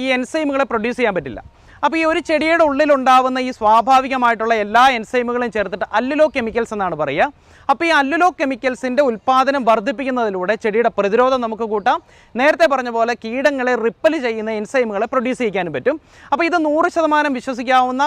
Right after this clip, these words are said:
ഒരു ഓർഗാനിക്കിൽ നൂറ് ശതമാനം റിസൾട്ട് കർഷകർക്ക് കിട്ടിയിട്ടുള്ള ഒരു ഗംഭീര മെത്തേഡാണ്. അപ്പോൾ ഇതിനു വേണ്ടി നമ്മൾ ഉപയോഗിക്കുന്നത് ഹോമിയോ ഗുളികയാണ്. ഹോമിയോ അഗ്രോ കെയർ എന്നാണ് ഇതിന് പേര് പറയുന്നത്.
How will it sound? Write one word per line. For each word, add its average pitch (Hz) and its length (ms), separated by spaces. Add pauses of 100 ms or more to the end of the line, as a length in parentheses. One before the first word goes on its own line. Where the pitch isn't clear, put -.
(160)
ഒരു 240 100 (240)
ഓർഗാനിക്കിൽ 247 580 (440)
നൂറ് 311 240
ശതമാനം 254 420
റിസൾട്ട് 247 360
കർഷകർക്ക് 214 420
കിട്ടിയിട്ടുള്ള 226 400
ഒരു 208 160
ഗംഭീര 247 360 (100)
മെത്തേഡാണ്. 214 480 (340)
അപ്പോൾ 311 180
ഇതിനു 349 240
വേണ്ടി 294 200
നമ്മൾ 254 220
ഉപയോഗിക്കുന്നത് 233 520 (120)
ഹോമിയോ 302 420
ഗുളികയാണ്. 160 380 (320)
ഹോമിയോ 294 440
അഗ്രോ 262 240
കെയർ 262 180
എന്നാണ് 208 220
ഇതിന് 196 180
പേര് 196 240
പറയുന്നത്. 160 340